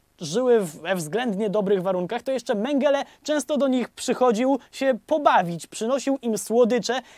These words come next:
i generalnie dzieciaki naprawdę go lubiły. Jego przyszłe ofiary nazywały go często wujek Pepi. Czemu Mengele tak strasznie napalił się na eksperymenty na bliźniakach?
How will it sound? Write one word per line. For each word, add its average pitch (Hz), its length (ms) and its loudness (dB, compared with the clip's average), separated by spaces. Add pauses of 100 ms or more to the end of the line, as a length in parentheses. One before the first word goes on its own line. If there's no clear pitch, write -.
(140)
i 214 100 -4
generalnie 262 600 0
dzieciaki 262 540 -4
naprawdę 247 720 -4
go 269 160 -2
lubiły. 240 600 -2
Jego 208 260 0
przyszłe 254 420 -4
ofiary 247 380 0 (200)
nazywały 226 440 0
go 220 120 -2
często 233 500 0
wujek 220 460 -2 (120)
Pepi. 139 420 -6 (600)
Czemu 370 300 4
Mengele 320 460 4
tak 269 220 -2
strasznie 277 460 -2
napalił 262 420 2
się 262 140 -2
na 247 120 2
eksperymenty 233 840 0
na 202 280 0
bliźniakach? 190 800 -4